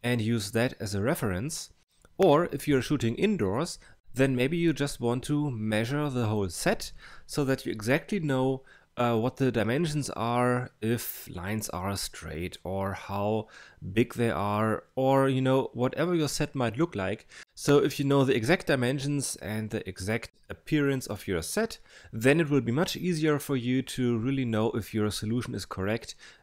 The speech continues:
and then to implement the stuff in that. Or maybe you also realize that some lines are just not, for example, rectangular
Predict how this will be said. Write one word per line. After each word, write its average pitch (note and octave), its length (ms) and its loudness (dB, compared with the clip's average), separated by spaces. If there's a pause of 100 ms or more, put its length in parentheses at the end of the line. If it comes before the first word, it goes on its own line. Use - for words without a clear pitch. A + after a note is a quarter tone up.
and G#2 180 -4
then G2+ 120 -2
to A#2+ 240 -4
implement F#2+ 400 -4
the F2 100 -10
stuff - 300 -8
in A#2 100 -6
that. G#2+ 220 -2 (400)
Or D#3+ 320 6
maybe B2+ 260 0
you C3 160 2
also A#2+ 300 0
realize G#2+ 500 2
that G#2+ 180 0
some B2+ 380 -4
lines G2+ 400 -2
are G#2 240 0
just - 380 -4
not, G2 280 -2 (720)
for - 120 -16
example, F#2+ 360 -4
rectangular G#2 960 0